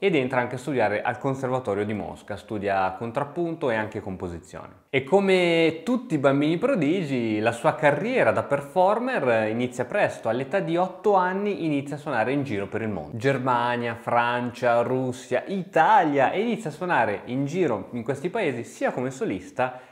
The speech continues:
che come solista all'interno dei concerti per pianoforte e orchestra. A undici anni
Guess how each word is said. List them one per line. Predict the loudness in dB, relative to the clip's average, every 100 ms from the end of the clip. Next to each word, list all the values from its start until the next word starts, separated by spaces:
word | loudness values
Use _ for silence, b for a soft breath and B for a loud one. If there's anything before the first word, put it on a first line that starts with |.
| _
che | 6 6 6 0 -14 -20 _
come | 2 2 4 0
solista | 0 2 4 2 2
all'interno | 0 2 2 2 2
dei | -2 -2
concerti | -2 -2 -2 -2 -2 -4
per | -4
pianoforte | -4 -8 -6 -10 -8
e |
orchestra. | -14 -10 -12 -12 -18 -20 0
A | 2
undici | 4 2 0 4
anni | 6 6 4 0 -2 -4 -10